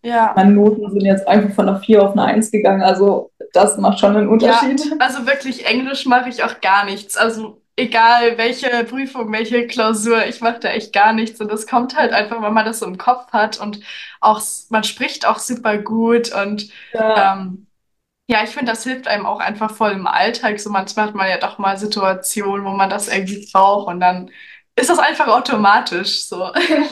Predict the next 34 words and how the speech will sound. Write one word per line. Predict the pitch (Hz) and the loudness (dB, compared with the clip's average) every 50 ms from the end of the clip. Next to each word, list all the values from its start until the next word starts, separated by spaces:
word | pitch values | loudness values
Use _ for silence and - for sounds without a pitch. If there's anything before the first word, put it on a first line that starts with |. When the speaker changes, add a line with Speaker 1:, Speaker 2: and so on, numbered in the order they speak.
| - | -6
Speaker 2:
stimmt, | 302 - - - - - - - - - | -6 -6 -6 -6 -8 -12 -16 -14 -10 -8
ja. | - - 285 294 | -6 -6 -6 -8
Speaker 1:
<laughs> | 285 | -10
Das | 247 214 - - | -12 -12 -14 -14
stimmt, | - - 196 196 196 208 - - | -14 -14 -14 -16 -16 -18 -16 -12
ja. | 208 208 190 185 - - _ _ _ _ _ _ - | -8 -8 -8 -8 -8 -12 _ _ _ _ _ _ -10
Genau, | 240 247 254 247 233 202 190 180 | -4 0 2 4 4 4 4 2
also | 185 - - 208 214 254 247 262 240 | 2 0 0 0 2 2 0 -2 -4
ich | 240 - - | -4 -4 -2
würde | 254 254 240 | -2 0 0
mal | 220 214 | 0 -2
sagen, | 208 - 143 147 165 175 196 226 262 - - - - _ - - - - | -4 -4 -2 -2 -2 -4 -6 -10 -12 -12 -16 -20 -20 _ -20 -20 -20 -10
vielen | - - 269 254 240 220 | -4 0 2 4 4 4
Dank, | 226 165 175 185 - - | 4 2 -2 -2 -6 -12
liebe | 233 214 208 202 190 185 185 185 175 170 | -12 -12 -10 -8 -6 -4 -4 -4 -6 -8
Leonie, | 180 175 170 156 160 175 190 208 240 | -12 -12 -12 -12 -12 -12 -10 -10 -10
dass | 240 240 233 - - | -10 -10 -8 -10 -10
du | - 185 180 | -10 -8 -4
heute | 185 175 185 - 202 190 | -4 -4 -4 -6 -10 -10
mit | 185 185 190 | -8 -6 -4
dabei | 190 190 190 - 147 151 160 165 160 | -4 -4 -2 -2 -4 -4 -4 -4 0
warst. | 170 185 208 254 349 - - - _ _ _ - - - - - - - - - _ - | 2 4 4 4 2 0 -4 -14 _ _ _ -20 -20 -20 -20 -20 -20 -20 -20 -20 _ -6
Und | - 233 233 226 233 226 226 226 226 220 - - | -4 -2 0 0 0 0 0 0 -2 -4 -6 -8
genau, | - 285 311 294 220 220 | -4 0 2 2 2 2
vielleicht | - 247 240 285 - - - - _ _ _ - | 0 -2 -2 -2 -2 -8 -18 -20 _ _ _ -8
möchtest | 233 247 247 247 - - - - - | -6 -4 -4 -4 -6 -10 -12 -10 -6
du, | 254 247 247 247 247 233 214 - _ - | -2 0 2 2 2 0 -2 -8 _ -6
äh, | - 226 220 220 214 214 208 202 - - - | -2 0 0 2 2 0 -2 -4 -6 -8 -6
unseren | 226 233 226 233 226 220 214 | -4 -2 0 2 0 0 -2
Zuhörern | - - 269 262 220 247 226 220 226 220 220 220 233 247 254 262 - - _ _ _ _ _ _ - | -6 -6 -6 -4 0 2 2 2 2 2 2 2 2 2 0 -4 -10 -16 _ _ _ _ _ _ -2
oder | 233 233 226 214 - - | 0 2 2 2 2 0
unseren | 226 226 226 - - 220 214 214 | -4 -6 -6 -6 -6 -4 -4 -2
angehenden | - - 233 262 254 247 254 247 240 226 214 214 - | 0 -2 -2 -2 -4 -6 -4 -4 -4 -4 -6 -6 -4
Austauschschülern | - - 247 302 - - - 240 220 214 214 - - - 226 208 214 214 220 226 240 254 254 | 0 0 0 0 -2 -8 -6 -4 -4 -4 -4 -6 -8 -8 -8 -6 -2 0 0 0 0 -4 -8